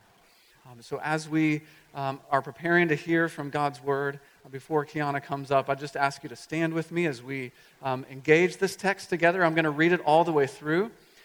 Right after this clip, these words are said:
um, and then, um, pray and invite Kiana up. So this is Genesis chapter eighteen. I'm gonna read verses one to fifteen. The Lord appeared to Abraham near the great trees of Mamre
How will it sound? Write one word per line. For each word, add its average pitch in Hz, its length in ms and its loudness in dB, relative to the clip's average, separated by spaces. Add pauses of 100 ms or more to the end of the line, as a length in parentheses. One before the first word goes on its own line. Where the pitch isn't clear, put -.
(140)
um, 143 400 -4
and 143 200 -6
then, 143 400 0
um, 127 360 -6 (100)
pray 147 280 2
and 135 80 -4
invite 123 360 -8 (160)
Kiana 120 320 -8
up. 107 220 -6
So 139 100 -14
this 143 160 -10
is 143 100 -16
Genesis 190 680 0 (260)
chapter 160 440 0
eighteen. 131 580 -8 (260)
I'm 139 60 -20
gonna 131 140 -10
read 131 180 -2
verses 120 460 -10
one 123 260 -6
to 117 80 -12
fifteen. 107 480 -20 (1800)
The 147 100 -2
Lord 208 280 8
appeared 214 360 4
to 180 140 0
Abraham 165 560 0 (180)
near 151 200 2
the 151 80 2
great 156 260 4
trees 160 360 0
of 151 140 -6
Mamre 123 500 -4